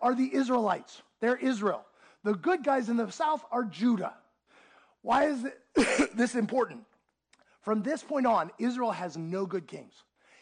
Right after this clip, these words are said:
Israel begins to pursue every sort of messed up plan, for s-, not because they're jerks, but because they're looking for what? Self-protection and prosperity.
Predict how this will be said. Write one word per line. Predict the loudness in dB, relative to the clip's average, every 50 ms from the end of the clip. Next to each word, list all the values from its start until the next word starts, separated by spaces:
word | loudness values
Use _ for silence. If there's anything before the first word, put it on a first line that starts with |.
| _ _ -2
Israel | 0 0 2 2 0 -2 -4 -4 -6 -10 -10 -12 _ _ _ _ _ _ _ _ _ _ -8 -8
begins | -6 -4 -2 -2 -2 -2 -4
to | -6 -12
pursue | -10 -8 -10 -10 -10 -10 -10 -8 -6 -6 -8 -10 _ -2
every | 0 0 0 0 -2 -6 -4 -2 -4 -4 -6 -10
sort | -18 -12 -8 -4 -4 -2 -2 -4
of | -6 -8 -10 -16 _
messed | -12 -8 -6 -6 -6 -8 -6 -4
up | -4 -4 -4 -8 -18 _
plan, | -10 -8 -6 -6 -6 -8 -10 -12 -14 -18 _ _ _ _ _ _ _ _ _ _ _
for | _ -14 -14
s-, | -14 -14 -12 -4
not | -2 -2 -2 -2 -2
because | -4 -4 -2 -4 -4 -4
they're | -6 -8
jerks, | -8 -6 -6 -4 -4 -6 -8 -12 -16
but | -16 -14 -14
because | -12 -8 -8 -6 -6
they're | -6 -6
looking | -6 -6 -6 -6 -8 -8
for | -6 -6 -2
what? | -2 -2 -2 -4 -10 _ _ _ _ _ _ _ _ _ _ _
Self-protection | -14 -4 -4 -4 -4 -4 -8 -10 -8 -6 -8 -8 -8 -10 -10 -10 -10 -12 _ _ _ _ _ _ _ _ _ _ _ _ _ _ _ -8
and | -6 -4 -4 -2 -2 -4 -6 -8 -12 _ _ _ _
prosperity. | -10 -10 -10 -10 -10 -10 -10 -10 -10 -10 -16 -20